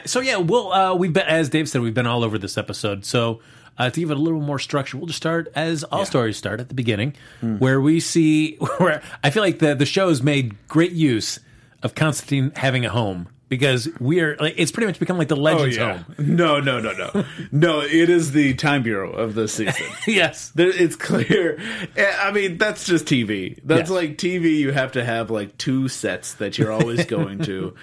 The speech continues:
Speaker 1: <laughs>
Speaker 2: And they have the Wave Rider and now Constantine's home.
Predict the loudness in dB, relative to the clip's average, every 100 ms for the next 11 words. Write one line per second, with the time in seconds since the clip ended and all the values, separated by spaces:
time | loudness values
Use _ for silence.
0 | -20 -8 -4 0 0 0 0 0 2 2
1 | 2 2 4 2 2 0 0 -2 -2 -4
2 | -4 -6 -6 -8 -8 -12 -14